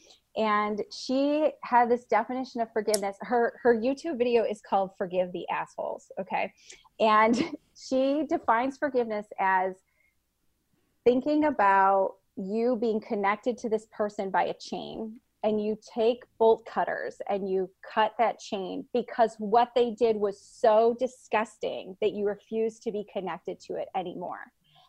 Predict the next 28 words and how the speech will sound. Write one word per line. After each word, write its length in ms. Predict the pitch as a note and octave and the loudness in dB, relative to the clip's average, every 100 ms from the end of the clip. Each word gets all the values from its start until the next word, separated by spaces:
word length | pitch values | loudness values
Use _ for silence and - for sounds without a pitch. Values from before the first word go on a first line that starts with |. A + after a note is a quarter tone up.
| _ _ | _ _
And 200 | A#3+ A#3+ - - | 4 4 0 4
that 200 | G#3+ B3 | 6 6
was 160 | C#4 | 4
like, 440 | C4 A#3 A3 - _ _ _ _ | 4 4 2 -6 _ _ _ _
yes, 300 | G3 G#3 - - _ _ | 4 4 4 -4 _ _
it 120 | A#3+ A#3 | 0 0
just, 220 | A#3 - | -4 4
like, 200 | A3+ A3+ _ F#3+ - _ - - - | 4 4 _ -20 -20 _ -20 -16 6
totally 440 | C4+ D4 D#4 C#4 | 6 8 4 2
worked 320 | A3+ A3 - | 2 0 -2
for 160 | - G#3+ | -6 -4
me. 240 | G3 F3+ - | -4 -8 -2
And 140 | G#3 | 0
I 240 | G3 A3+ G#3+ - | 2 0 -2 -6
could 140 | B3 - | -8 -4
forgive 380 | G#3+ G3 G#3+ A#3 | -4 -2 -2 -4
this 160 | A3+ | -8
person, 560 | _ A3 G#3+ A3+ A3 G#3 G3 | _ -6 0 0 0 -2 -6
and 120 | F3+ | -4
I 140 | F#3+ F#3 | -4 -4
got 260 | G3 G3 | -4 -6
this 180 | G3+ G3 | -6 -12
huge 500 | - - B3 A#3+ G#3+ - | -20 -10 -4 -4 -4 -6
thing 180 | G#3 G#3 | -4 -2
off 160 | G3 G3+ | -6 -6
my 140 | G3 F#3 | -8 -10
shoulders. 680 | - F#3+ F#3 F#3+ F#3+ F#3+ - _ _ _ _ - | -4 -4 0 -2 -2 -4 -10 _ _ _ _ -4
And 360 | G#3+ F#3+ G3 | -2 -2 -6